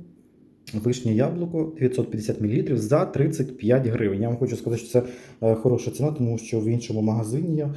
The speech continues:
дивився на оці, е, всякі мультифрукти, на, на напої, вони дорожчі. А от в Рукавичці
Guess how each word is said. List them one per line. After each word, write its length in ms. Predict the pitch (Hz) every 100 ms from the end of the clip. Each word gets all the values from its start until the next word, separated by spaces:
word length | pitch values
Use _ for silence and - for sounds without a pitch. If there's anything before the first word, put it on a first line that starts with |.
| - -
дивився 480 | 110 120 127 127 123
на 140 | 113 110
оці, 300 | 110 - 117
е, 360 | 107 104 104
всякі 400 | 98 - 110 -
мультифрукти, 880 | 110 107 107 104 147 151 - 139 139 - - - -
на, 160 | 117 117
на 840 | - 117 117 113 113 110 107 107 -
напої, 580 | 117 127 143 147 139 139 - - - -
вони 220 | 113 143
дорожчі. 520 | 143 131 98 - -
А 80 | 98
от 200 | 104 107
в 80 | 107
Рукавичці 720 | 107 110 147 - - 104